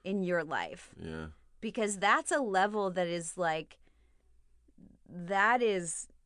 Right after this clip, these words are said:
Speaker 1: so beyond human nature. What is happening in your life?
Speaker 2: Yeah, I,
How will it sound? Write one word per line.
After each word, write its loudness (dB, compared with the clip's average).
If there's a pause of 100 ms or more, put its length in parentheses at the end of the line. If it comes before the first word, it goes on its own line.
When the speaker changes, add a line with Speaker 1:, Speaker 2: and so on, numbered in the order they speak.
(160)
Speaker 1:
so 2
beyond 2 (160)
human -6
nature. -8 (960)
What 0
is 0
happening -6
in -8
your -8
life? -10 (1500)
Speaker 2:
Yeah, 2
I, 0